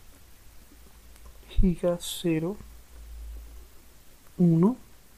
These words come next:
Ya, me quedó mal. Interfase giga cero uno. Y,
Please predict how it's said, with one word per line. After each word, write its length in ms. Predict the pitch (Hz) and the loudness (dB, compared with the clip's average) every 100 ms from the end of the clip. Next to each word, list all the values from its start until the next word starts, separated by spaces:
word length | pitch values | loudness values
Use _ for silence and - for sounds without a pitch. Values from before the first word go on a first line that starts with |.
| - - - - - - - - - - - - - - - - - - | -20 -20 -20 -20 -20 -20 -20 -20 -20 -20 -20 -20 -20 -20 -20 -20 -20 -16
Ya, 80 | 180 147 - | -14 -14 -14
me 200 | 143 139 - | -14 -14 -14
quedó 160 | 139 131 | -14 -8
mal. 200 | 165 196 - - - - - - - - - - - | -6 -6 -10 -20 -20 -20 -20 -20 -20 -20 -20 -20 -12
Interfase 1500 | 170 165 - 160 165 - - - - - - 156 151 - 170 - - - - - - - - - - | -10 -10 -10 -10 -10 -14 -20 -20 -20 -20 -16 -16 -16 -12 -12 -14 -20 -20 -20 -20 -20 -20 -20 -16 -4
giga 400 | 165 156 165 175 - - - - - - - - - | -2 -2 -4 -8 -14 -20 -20 -20 -20 -20 -20 -20 -8
cero 300 | 160 156 - - - - - - - - - - - - - - | -6 -4 -8 -16 -20 -20 -20 -20 -20 -20 -20 -20 -20 -20 -20 -4
uno. 360 | 170 151 180 - - - - - - - - - - - - - - - - - - - - - - | -2 0 -2 -6 -14 -20 -20 -20 -20 -20 -20 -20 -20 -20 -20 -20 -20 -20 -20 -20 -20 -20 -20 -20 -4
Y, 760 | 202 208 226 226 220 220 220 | 2 4 4 4 4 4 2